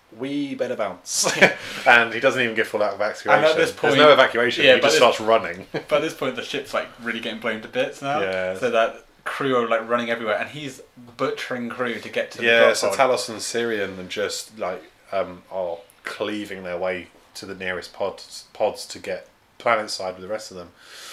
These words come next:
Speaker 1: And we get reintroduced to a very minor character that we met earlier, who was the gun loader who had lost her leg that Septimus saved. She had already made it into a pod, which for some reason had locked the door.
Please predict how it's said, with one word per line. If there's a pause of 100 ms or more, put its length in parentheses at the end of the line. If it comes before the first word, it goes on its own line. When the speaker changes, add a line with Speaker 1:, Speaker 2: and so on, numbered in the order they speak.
(340)
Speaker 1:
And
we
get
reintroduced
to
a
very
minor
character
that
we
met
earlier,
who
was
the (640)
gun
loader (160)
who
had
lost
her
leg (180)
that
Septimus
saved. (420)
She
had
already
made
it
into
a
pod,
which
for
some
reason
had
locked
the
door.